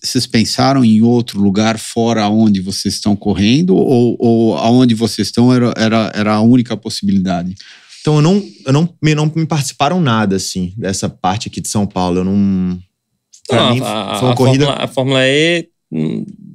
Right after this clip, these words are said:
Speaker 2: Meio
Speaker 3: o Sambódromo era um lugar fácil
Speaker 2: É,
Speaker 3: de
Speaker 2: não, você
Speaker 3: fechar,
Speaker 2: vai saber
Speaker 3: porque o
Speaker 2: mais.
Speaker 3: problema é que, que
Speaker 1: Não,
Speaker 3: a
Speaker 1: então, mas o que eu quis dizer, ele, ele tinha, passou pela cabeça de alguém fazer em outro, na rua, evidentemente,
Speaker 3: É, mas,
Speaker 1: mas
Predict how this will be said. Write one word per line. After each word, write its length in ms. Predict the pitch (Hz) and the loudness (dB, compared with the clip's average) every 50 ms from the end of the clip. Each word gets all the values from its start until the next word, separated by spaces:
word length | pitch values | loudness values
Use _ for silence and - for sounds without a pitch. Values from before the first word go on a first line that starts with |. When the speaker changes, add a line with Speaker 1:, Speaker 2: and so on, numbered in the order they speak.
| - - _ _ _ - | -20 -20 _ _ _ -6
Speaker 2:
Meio 160 | - - 175 | -4 -4 -2
Speaker 3:
o 40 | 147 | -2
Sambódromo 640 | 127 - 156 151 143 127 135 139 151 151 147 147 | -2 0 0 0 2 2 2 2 2 0 0 -2
era 140 | 147 143 143 | -2 0 0
um 80 | 143 143 | 0 -2
lugar 380 | 139 131 120 123 120 120 120 | -2 0 0 0 0 0 -2
fácil 380 | 110 - - - 131 143 135 117 | -6 -6 -4 -2 -2 -2 -2 -2
Speaker 2:
É, 20 | 110 | -4
Speaker 3:
de 60 | 104 | -2
Speaker 2:
não, 80 | 101 104 | -2 0
você 100 | 151 143 | -2 0
Speaker 3:
fechar, 240 | 113 113 107 123 110 | 0 0 0 0 0
Speaker 2:
vai 60 | 104 | 0
saber 60 | 98 - 123 | -2 -2 0
Speaker 3:
porque 80 | 123 | 0
o 40 | 131 120 | 0 0
Speaker 2:
mais. 100 | 104 104 | 0 -2
Speaker 3:
problema 340 | 131 120 139 160 175 160 | 0 0 0 0 0 0
é 40 | 139 | -2
que, 400 | 123 - - - 120 101 95 - - | -4 -6 -8 -4 -2 -2 -2 -4 -2
que 60 | - - | 0 2
Speaker 1:
Não, 60 | 180 | 2
Speaker 3:
a 40 | 175 | 2
Speaker 1:
então, 220 | 143 - 165 139 | 2 2 2 2
mas 180 | 117 113 110 101 | 4 2 2 0
o 20 | 110 | 0
que 100 | 104 139 | 0 0
eu 80 | 139 | 0
quis 280 | 123 - - 131 117 113 | 0 2 2 2 2 4
dizer, 440 | 117 123 113 104 113 139 147 135 - - | 2 2 2 4 4 4 4 2 2 0
ele, 180 | 110 107 101 104 | -2 -2 0 -2
ele 520 | 71 92 110 110 98 - 95 98 - - - - | -2 0 2 0 0 0 -2 -10 -10 -10 -10 -8
tinha, 640 | - - - 127 135 143 139 135 123 120 113 107 95 - - - | -6 0 2 4 4 6 4 4 2 2 0 -2 -4 -6 -10 -6
passou 340 | - 120 110 - - 139 131 | -4 -4 -4 -2 -2 -2 0
pela 160 | - 123 113 | 0 0 -2
cabeça 460 | - - 110 101 110 113 104 - 117 | -2 -2 -2 0 2 0 0 0 0
de 60 | 107 | 2
alguém 320 | 107 107 98 98 120 127 123 | 2 2 2 2 2 2 2
fazer 340 | 120 - 110 104 98 104 117 | 0 0 0 0 2 2 4
em 220 | 113 110 107 107 | 4 4 4 6
outro, 320 | 113 127 127 120 - 107 | 6 4 4 2 0 -2
na 180 | 92 123 143 175 | 0 2 2 2
rua, 320 | 170 127 147 139 127 113 | 4 4 4 4 4 4
evidentemente, 560 | 104 92 87 95 110 101 95 - - 135 120 110 | 2 -2 -2 -2 -2 -2 -2 0 2 2 4 4
Speaker 3:
É, 160 | - 110 95 | 2 2 0
mas, 180 | 90 92 - | 0 2 2
Speaker 1:
mas 280 | 120 120 117 - - - | 2 2 0 -2 -4 -8